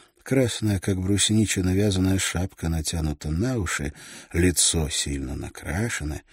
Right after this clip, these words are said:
Они направились в сторону от школы к березовой рощице, выглядевшей довольно уныло. Ворона закурила и набрала замерзшими пальцами номер на телефоне. С выкрашенных в черный цвет ногтей ухмылялись маленькие черепушки.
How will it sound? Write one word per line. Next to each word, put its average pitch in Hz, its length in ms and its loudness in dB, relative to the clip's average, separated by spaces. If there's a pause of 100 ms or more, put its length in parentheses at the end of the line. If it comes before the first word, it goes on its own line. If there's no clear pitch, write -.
(580)
Они 190 220 8
направились 160 580 4
в - 100 0
сторону 117 640 2
от 76 120 -2
школы 139 460 2
к 95 60 -4
березовой 113 560 2
рощице, 76 680 0 (320)
выглядевшей 76 600 0
довольно 76 460 0
уныло. 67 340 -4 (520)
Ворона 196 380 8
закурила 151 580 4
и 110 60 6
набрала 110 420 2
замерзшими 95 600 0
пальцами 87 540 -2
номер 69 500 0
на 69 120 -4
телефоне. 69 800 -4 (400)
С - 160 0
выкрашенных 78 580 -2
в - 60 -12
черный 80 320 -2
цвет 78 320 -2
ногтей 82 560 -2 (240)
ухмылялись 78 680 -2
маленькие 71 640 -2
черепушки. - 840 -8